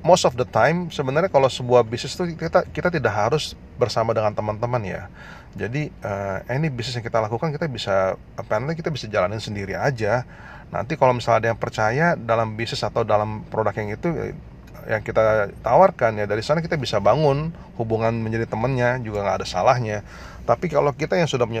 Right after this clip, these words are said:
mempunyai teman yang sudah memang kita sudah tahu backgroundnya, kita sudah tahu mereka memang, eh, mereka sudah tahu, eh, karakter kita seperti apa,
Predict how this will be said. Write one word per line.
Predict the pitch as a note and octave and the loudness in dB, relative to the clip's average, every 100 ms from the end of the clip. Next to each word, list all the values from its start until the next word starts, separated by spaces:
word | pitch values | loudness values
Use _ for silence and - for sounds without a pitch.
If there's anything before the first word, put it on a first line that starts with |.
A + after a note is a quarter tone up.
| - | -6
mempunyai | A#2 A2+ G#2 A2 G#2+ | -6 -6 -6 -4 -4
teman | - A#2+ C3+ A#2+ | -4 -2 -2 -2
yang | A2 | -4
sudah | F#2+ G2+ F#2+ F#2+ | -6 -4 -2 -2
memang | G2 G2+ G#2 B2 A#2 | -2 -4 0 -2 -2
kita | - A#2 | -6 -6
sudah | G#2+ G2+ F#2+ | -4 -2 -2
tahu | G2+ G#2+ | 2 0
backgroundnya, | F#2 F#2 F#2+ G2 G2 G#2 | 0 -4 0 0 0 -6
kita | - | -8
sudah | G2+ G2+ F#2+ - | -8 -4 -4 -2
tahu | F#2+ A2 | 0 0
mereka | F#2+ F#2 - | -2 -6 -4
memang, | G2 F2+ F2+ F#2 F#2+ - - - - - - - - - - | -6 -4 -6 -8 -10 -18 -20 -20 -20 -20 -20 -20 -20 -18 0
eh, | F#2+ F#2+ F#2 F#2 F#2 F#2+ F#2 F#2 F#2 G2 G2 G#2 | 2 4 4 2 2 4 2 2 2 0 0 -2
mereka | - G2 F#2 - G#2+ G#2+ - - - - - - - - - - - - | -4 -8 -6 -2 0 -2 -6 -20 -20 -20 -20 -20 -20 -20 -20 -20 -10 -10
sudah | - G2 F#2+ F#2+ F#2+ F2+ - - - - - - | -8 -8 -4 -4 -4 -10 -14 -20 -20 -20 -20 -6
tahu, | F#2+ F#2+ A#2+ C3 - - - - - - - - - | -2 2 2 0 -4 -20 -20 -20 -20 -20 -20 -20 -16
eh, | G2+ - - - | -12 -10 -12 -4
karakter | G#2 G2 - G2+ | -2 -2 -6 -6
kita | G2 | -6
seperti | A2 - - G2+ F#2+ | -6 -6 -8 -6 -4
apa, | F#2+ - G#2 G2+ G2+ | -4 0 2 2 0